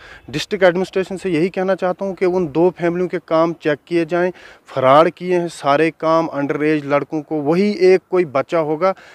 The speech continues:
जिस, जो, जिसने जन्म नहीं लिया होगा, उसके नाम नहीं है, वरना जो भी हैं, छोटे हैं, बड़े हैं, सबके नाम by name काम रखे हैं और फरार बिल निकाले हैं, जिनके साथ में आज ये ले, सबूत लेके आया हूँ। आपको भी दिखाऊँगा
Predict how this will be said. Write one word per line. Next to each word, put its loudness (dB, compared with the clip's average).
जिस, -2
जो, 4
जिसने -6
जन्म 4
नहीं 4
लिया 4
होगा, -2
उसके -4
नाम 2
नहीं 2
है, 2
वरना 2
जो 2
भी 0
हैं, 2
छोटे -4
हैं, -4
बड़े 2
हैं, -4
सबके -2
नाम 2
by 0
name -4
काम 2
रखे 0
हैं 0
और 0
फरार 2
बिल 0
निकाले 0
हैं, -4
जिनके 0
साथ 2
में 0
आज 2
ये 0
ले, 0
सबूत -6
लेके -2
आया 4
हूँ। -4
आपको 0
भी -4
दिखाऊँगा -4